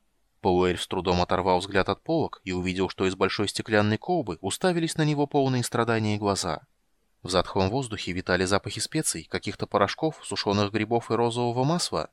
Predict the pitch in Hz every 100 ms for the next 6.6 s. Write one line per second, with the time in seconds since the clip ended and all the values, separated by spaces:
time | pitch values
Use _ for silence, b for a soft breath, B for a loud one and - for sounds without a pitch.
0 | - 90 90 95 95 104 101 107 110 113
1 | 139 151 92 - 95 - 98 95 101 104
2 | 113 165 180 - 85 - 147 196 180 165
3 | - 165 151 139 131 - 90 82 - 80
4 | - _ _ _ _ _ _ _ - 147
5 | 156 143 107 90 87 85 90 85 90 82
6 | 95 85 82 - 80